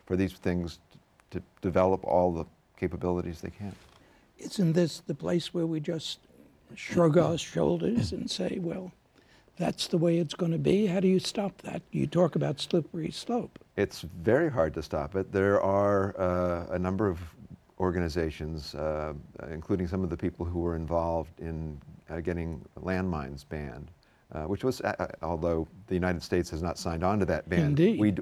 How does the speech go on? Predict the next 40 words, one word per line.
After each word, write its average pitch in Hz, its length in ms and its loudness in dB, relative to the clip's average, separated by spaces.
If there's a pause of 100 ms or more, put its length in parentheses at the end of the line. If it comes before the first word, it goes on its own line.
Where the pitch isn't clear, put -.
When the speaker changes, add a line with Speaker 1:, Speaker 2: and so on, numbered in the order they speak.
(160)
Speaker 1:
we 101 140 4
don't 107 220 4
deploy 101 380 2 (220)
landmines, 82 720 -4
however. 71 320 -4
We, 82 260 -2
we 92 120 -2
follow 95 360 6
the 80 320 0 (600)
spirit 113 420 4
of 80 120 -2
the, 85 160 0 (100)
of 78 160 -6
the 80 280 -4 (140)
agreement 82 460 -2
without 82 320 -2
having 82 260 -4
actually 78 340 -8
signed 85 380 -4
it, 65 140 -10 (240)
to 73 120 -4
our 71 220 -4 (160)
shame, 80 320 -8
I 55 80 -12
think. 71 260 -12 (640)
Um, 80 480 -4 (140)
but 90 140 -2
some 104 140 0
of 98 60 2
the 90 60 0
people 92 240 0
who 87 80 0
were 85 140 0
involved 82 420 -2
in, 78 260 -8
in 80 400 -8 (280)
getting 82 260 -4
that 82 240 -4
enacted 78 500 -8
are 73 340 -6